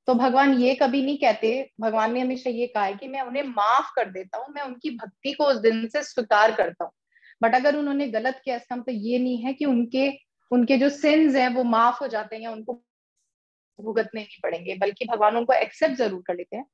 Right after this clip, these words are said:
लेकिन अगर उन्होंने गलत किया है, तो आज नहीं तो कल, नहीं तो maybe नेक्स्ट लाइफटाइम उनको ये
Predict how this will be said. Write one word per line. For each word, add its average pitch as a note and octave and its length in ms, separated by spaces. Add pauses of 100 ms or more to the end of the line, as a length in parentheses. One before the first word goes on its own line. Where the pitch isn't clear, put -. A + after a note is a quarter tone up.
(200)
लेकिन A3+ 200
अगर A3+ 160
उन्होंने A#3 240
गलत F#3+ 320
किया A3+ 160
है, B3+ 160
तो C#4 140
आज G3+ 340 (120)
नहीं F#3+ 200
तो F#3+ 140
कल, A3+ 340 (360)
नहीं C#4+ 200
तो D4 80
maybe A#3+ 300
नेक्स्ट G3 300
लाइफटाइम F#3+ 540
उनको G3+ 260
ये G3+ 280